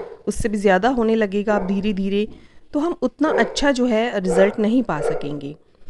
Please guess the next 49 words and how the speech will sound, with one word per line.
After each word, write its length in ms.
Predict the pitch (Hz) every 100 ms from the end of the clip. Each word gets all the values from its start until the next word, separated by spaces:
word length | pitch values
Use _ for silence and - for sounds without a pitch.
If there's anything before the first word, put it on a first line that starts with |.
| - -
सही 240 | - 311
टेम्परेचर 560 | - 269 220 233 214 240
अभी 400 | 220 214 220 220
पैंतीस 540 | - 202 185 190 240 226
अड़तीस 460 | 180 175 220 214
तक 100 | - -
का 80 | -
ही 180 | 180 190
है, 180 | 165 156 - _ _ - -
फिर 120 | 277
तो 180 | - 285
ह-, 80 | 220 - -
आधा-आधा 420 | 190 220 254 254
डिग्री 360 | 214 208 180 214
जो 140 | 220
है 100 | 220
रोज़ 300 | 185 185 185
बढ़ता 320 | 165 147 -
रहेगा 300 | - 240 240
अप्रैल 440 | - 190 - 220 226
में 180 | 269 -
और 100 | 170
टेरेस 280 | - 160 175
पर 240 | - -
काम 220 | 160 156
करना 320 | 180 160 156 202
भी 80 |
मुश्किल 380 | 294 233 - 233
हो 100 | 233
जाएगा। 440 | 202 185 180 185 196 _ _ _ _ _ _ -
टेम्परेचर 480 | 214 202 220 320
बढ़ने 320 | 320 285 277 285
के 140 | 294
साथ-साथ 560 | - 214 226 - 247 240
ज़्यादा 300 | 214 214 226
काम 340 | 185 160 175
भी 80 | 247
हम 140 | 247
नहीं 200 | 240 240
कर 180 | 240 233
पाएंगे 460 | - 214 214 214 220
और 180 | - 202
हम 180 | 208
बहुत 220 | 190 196 196
जल्दी 320 | 185 180 214
थकान 380 | 196 170 175 214
महसूस 360 | 180 - 185
करने 280 | - 143 143
लगेंगे 500 | 135 127 139 139 143